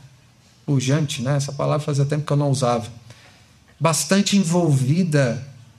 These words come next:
incansável. A igreja não cresce em números de atividades ou em números de pessoas somente, embora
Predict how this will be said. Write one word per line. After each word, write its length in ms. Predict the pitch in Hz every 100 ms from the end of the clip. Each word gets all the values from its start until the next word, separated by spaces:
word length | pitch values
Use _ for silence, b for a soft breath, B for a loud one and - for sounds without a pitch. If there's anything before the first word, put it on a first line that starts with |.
| _ _ _ _ _ _ _ -
incansável. 1300 | 202 214 202 185 147 - 175 185 190 143 147 135 131 - - b b b b b
A 80 | 202
igreja 300 | 208 294 302
não 140 | 311
cresce 640 | 277 226 262 277 - 185 160
em 80 | 170
números 420 | 196 277 208 147
de 60 |
atividades 600 | 156 - 143 139 185 202
ou 80 | 202
em 60 | 190
números 420 | 175 233 214 170
de 100 | 147
pessoas 680 | 160 143 - 156 147 139 139
somente, 640 | - 151 151 147 143 147
embora 440 | 139 151 165 160